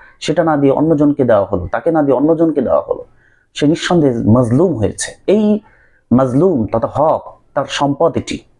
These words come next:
এটি তার আজীবনের জন্য একটি সম্পদ, সেই সম্পদকে রক্ষা করতে গিয়েই কিন্তু সে নিহত হচ্ছে। সুতরাং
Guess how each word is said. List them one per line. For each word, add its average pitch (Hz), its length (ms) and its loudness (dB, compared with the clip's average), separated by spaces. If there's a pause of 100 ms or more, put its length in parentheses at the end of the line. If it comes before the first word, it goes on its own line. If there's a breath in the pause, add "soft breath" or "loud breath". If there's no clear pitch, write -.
(300)
এটি 139 160 0
তার 139 140 0
আজীবনের 147 480 0
জন্য 127 180 2
একটি 107 160 -2
সম্পদ, 92 440 -2
সেই - 140 -4
সম্পদকে 117 480 -2
রক্ষা 101 260 -2
করতে - 300 -4
গিয়েই 156 360 0 (420)
কিন্তু 120 180 0
সে 107 160 -2
নিহত 101 280 2
হচ্ছে। 90 280 -2
সুতরাং 151 380 -2